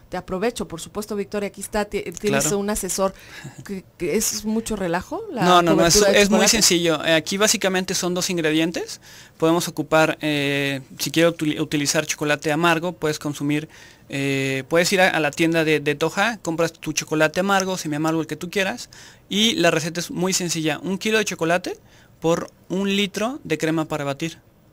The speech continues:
Speaker 2: ¿de acuerdo? Y el procedimiento va a ser, pone a servir tu crema, ya que haya soltado el hervor, se la vamos a agregar al chocolate.
Speaker 1: Así, sin leche, sin nada, o sea, en un
Speaker 2: En un recipiente,
Speaker 1: recipi-,
Speaker 2: o sea,
Speaker 1: ni, ni en baño María,
Speaker 2: no,
Speaker 1: ni en
Speaker 2: no, no.
Speaker 1: nada. Ah, bueno.
Speaker 2: Hervimos en una, en una ollita,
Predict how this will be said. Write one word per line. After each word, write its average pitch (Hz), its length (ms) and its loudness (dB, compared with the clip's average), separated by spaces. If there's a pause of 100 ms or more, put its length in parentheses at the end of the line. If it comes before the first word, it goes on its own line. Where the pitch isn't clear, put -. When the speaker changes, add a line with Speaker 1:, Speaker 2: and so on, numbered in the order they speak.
(180)
Speaker 2:
¿de 143 60 -10
acuerdo? 156 340 -4 (420)
Y 190 180 2
el 214 100 2
procedimiento 175 560 0
va 170 60 4
a 160 40 0
ser, 160 300 -2 (240)
pone 180 180 0
a 190 60 -2
servir 160 420 -2 (220)
tu 151 100 -6
crema, 175 320 -2 (600)
ya 170 140 4
que 196 100 2
haya 196 100 6
soltado 175 340 0
el 185 80 2
hervor, 185 440 0
se - 180 -4
la 151 120 4
vamos 175 220 0
a 170 40 -4
agregar 160 260 0
al 175 100 -2
chocolate. 202 600 -2 (200)
Speaker 1:
Así, 220 260 -4
sin 214 240 0
leche, 220 420 0
sin 196 180 -4
nada, 214 220 2
o 202 40 0
sea, 202 160 -2
en 202 100 0
un 240 460 0 (240)
Speaker 2:
En 180 140 4
un 202 80 2
recipiente, 185 420 2
Speaker 1:
recipi-, 170 80 4
Speaker 2:
o 226 120 6
sea, 220 60 6
Speaker 1:
ni, 240 120 4
ni 233 80 6
en 226 120 4
baño 254 260 4
María, 226 420 4
Speaker 2:
no, 214 80 6
Speaker 1:
ni - 60 6
en 190 60 0
Speaker 2:
no, 190 60 0
no. 190 60 2
Speaker 1:
nada. 170 280 -2
Ah, 180 80 -12
bueno. 175 140 -2
Speaker 2:
Hervimos 196 460 2
en 170 160 0
una, 180 420 2
en 165 100 0
una 180 120 0
ollita, 202 340 -4